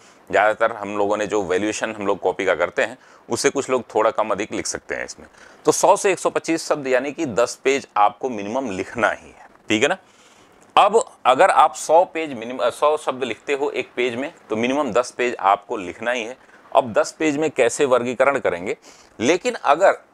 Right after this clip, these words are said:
<clears throat> ये निबंध मैक्सिमम आपको बारह सौ में लिखना है, लेकिन कहीं आपका कंटेंट छूट रहा है, आपके पास समय है, आप लिख सकते हो, आपकी स्पीड है अच्छी खासी, तो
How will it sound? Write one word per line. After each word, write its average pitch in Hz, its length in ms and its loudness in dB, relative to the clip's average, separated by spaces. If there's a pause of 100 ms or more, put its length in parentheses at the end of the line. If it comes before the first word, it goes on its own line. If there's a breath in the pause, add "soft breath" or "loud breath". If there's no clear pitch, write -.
<clears throat> 151 360 -4
ये 123 120 2
निबंध 175 400 0 (140)
मैक्सिमम 170 480 -2
आपको 143 300 0
बारह 127 300 2
सौ 110 160 -6
में 78 100 -12
लिखना - 260 -18
है, 69 120 -18 (1200 loud breath)
लेकिन 202 400 0
कहीं 170 280 0
आपका 165 280 2
कंटेंट 151 440 -6
छूट 135 280 -6
रहा 135 260 4
है, 143 80 -4
आपके 107 260 -6
पास 127 200 0
समय 113 340 -4
है, 127 220 -6 (380 loud breath)
आप 107 260 2
लिख 123 180 -2
सकते - 320 -2
हो, 131 100 6
आपकी 110 300 2
स्पीड 110 420 -2
है 113 220 2 (120)
अच्छी 101 280 -6
खासी, 110 380 -4 (420 soft breath)
तो 165 180 2